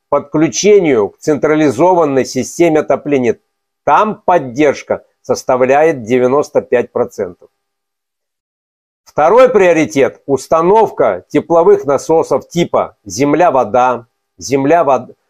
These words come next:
э, воздух-вода и вода-вода.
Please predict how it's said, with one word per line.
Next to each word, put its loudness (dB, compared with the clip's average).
э, 0
воздух-вода 0
и 0
вода-вода. 0